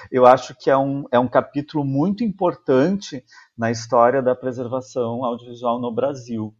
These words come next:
né, e, e que corre paralelamente às eternas crises da Cinemateca Brasileira,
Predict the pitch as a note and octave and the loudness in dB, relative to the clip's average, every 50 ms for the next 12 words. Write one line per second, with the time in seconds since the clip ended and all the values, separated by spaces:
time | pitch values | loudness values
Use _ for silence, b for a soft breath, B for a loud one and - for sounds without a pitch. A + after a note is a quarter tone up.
0 | _ _ G2 G2 F#2+ A2+ A2+ b b b b b b _ - A#2+ A#2 A#2 A#2 A#2 | _ _ -18 -16 -16 -16 -16 b b b b b b _ -8 -4 -2 -2 0 -2
1 | A#2 A#2 A#2+ A#2+ A#2 A#2+ A2 - - - - _ - C#3 A#2 A#2 A#2+ B2+ B2 B2+ | -2 -2 -4 -8 -8 -10 -12 -12 -12 -20 -20 _ 2 6 8 10 10 8 6 4
2 | C#3 C3 - _ _ _ _ _ _ _ _ _ _ _ - B2 B2 C#3 D3 C#3+ | -4 -6 -6 _ _ _ _ _ _ _ _ _ _ _ 8 10 10 12 12 10
3 | C#3+ C3 B2 B2 C3+ C#3 C3+ B2+ A2+ A2 A#2 B2+ B2 - - - D3+ D3 - A2+ | 8 8 8 6 6 6 2 0 -2 -2 -4 -4 -6 -8 -10 -10 -10 -8 0 0
4 | A#2 A#2+ G#2+ A#2 B2+ B2 - - B2+ B2 C#3 C#3+ D3 D#3+ D#3+ D3+ - - - B2 | 0 0 0 -2 -4 -4 2 6 8 8 8 8 6 0 -6 -6 -8 -6 -4 -2
5 | B2 C3 C#3 C3+ C#3+ C3 A#2 B2 B2 - - B2+ A#2+ A#2+ A#2+ A#2 - A2+ A2 - | 0 0 -2 -2 -4 -4 -2 -2 -2 -2 -2 -6 -4 -4 -4 -2 -2 -4 -2 -2
6 | A#2 G#2 A2+ A2+ G2+ G#2+ G#2+ G#2+ G#2+ G#2 A#2 C3 C#3 D3 C#3+ D3 C#3+ C#3+ | -4 -2 -2 -4 -4 -4 -8 -6 -2 0 2 4 4 4 4 4 2 0